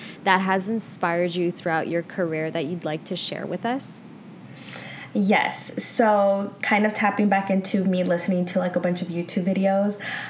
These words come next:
Speaker 2: um, I found a speech by Denzel Washington, and he said something that stuck with me till this day. And he said,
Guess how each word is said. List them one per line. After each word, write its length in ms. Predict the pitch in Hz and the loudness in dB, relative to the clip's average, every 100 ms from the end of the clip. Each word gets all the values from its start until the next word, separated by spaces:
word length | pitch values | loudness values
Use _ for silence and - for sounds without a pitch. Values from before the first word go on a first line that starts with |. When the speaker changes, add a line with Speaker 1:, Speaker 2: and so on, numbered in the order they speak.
| - | -2
Speaker 2:
um, 560 | 190 190 185 180 175 175 - | 2 4 4 4 2 0 2
I 360 | 185 185 180 | 4 4 4
found 640 | 185 - 180 180 185 180 175 - | 2 2 4 4 4 2 0 0
a 120 | 196 | 0
speech 580 | 185 - - 196 180 - | 2 -2 -2 -2 -2 0
by 160 | 190 185 | 0 2
Denzel 400 | 180 170 175 175 | 2 0 2 2
Washington, 800 | 165 165 - 185 180 185 196 208 | 0 -2 -2 -2 -2 0 0 0
and 200 | - 185 | 0 -2
he 200 | 190 185 | 0 -2
said 240 | 175 185 180 | 0 -2 -2
something 360 | 185 175 180 | -4 -2 -2
that 400 | 170 - - - | -2 -2 -4 -6
stuck 720 | - - - 208 190 196 - | -4 -4 0 2 2 0 -6
with 320 | - 180 180 202 | 0 0 2 0
me 300 | 170 165 170 | 0 0 -2
till 200 | - 175 | -2 -2
this 220 | 170 - | -2 -2
day. 260 | - 175 170 | 0 0 2
And 160 | 185 | 0
he 120 | 175 185 | 0 -2
said, 460 | - 175 170 170 | 0 2 2 -2